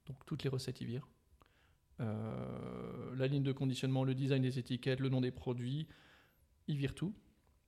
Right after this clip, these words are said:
Et, euh, pareil, le packaging et les recettes, ils virent tout.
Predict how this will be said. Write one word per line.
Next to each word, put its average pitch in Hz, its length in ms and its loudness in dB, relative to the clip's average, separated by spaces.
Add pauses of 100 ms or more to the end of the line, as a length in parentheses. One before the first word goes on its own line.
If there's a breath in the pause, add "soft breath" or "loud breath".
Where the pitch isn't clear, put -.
(400)
Et, 135 200 0
euh, 127 380 2
pareil, 127 300 0
le 127 80 0
packaging 127 400 0
et - 20 4
les 117 80 2
recettes, - 280 -2
ils 131 60 -2
virent 131 140 -6
tout. - 120 -14